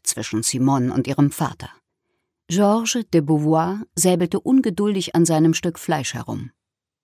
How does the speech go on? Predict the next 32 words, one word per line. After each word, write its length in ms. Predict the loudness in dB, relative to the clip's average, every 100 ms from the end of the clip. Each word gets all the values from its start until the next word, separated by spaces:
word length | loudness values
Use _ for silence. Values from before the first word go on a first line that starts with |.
| -4
Er 120 | -2
hatte 180 | -2 -2
sich 200 | -4 -4
bereits 380 | -2 -2 -2 0
angekleidet, 760 | 2 2 0 -4 -2 -2 -4 -2
weil 100 | -2
er 140 | -2
ausgehen 460 | -4 -6 -8 -12 -12
wollte. 320 | -14 -16 -20 _ _ _ _ _ _ _ _ -4
Simone 440 | 2 4 6 6
saß 360 | 6 0 0 -2
zu 120 | -2
seiner 280 | 2 4 6
Linken. 480 | 4 2 -2 -8 -10 _ _ _ _
Neben 320 | 2 2 2 -4
ihrem 260 | -4 -4
Teller 320 | -2 0 2
lag 300 | 2 0 -4
wie 80 | -6
immer 320 | 0 0 0
ein 160 | -2 -4
Buch, 340 | -2 -4 -6 _ _ _ _ _
denn 120 | -8 -4
sie 100 | -4
hatte 220 | -2 -2
keine 260 | 0 0
Zeit 300 | 0 -4 -4
zu 120 | -4 -4
verschwenden, 720 | -4 0 4 4 4 0 -2
wenn 120 | -4
sie 120 | -4 -2
ihr 240 | -4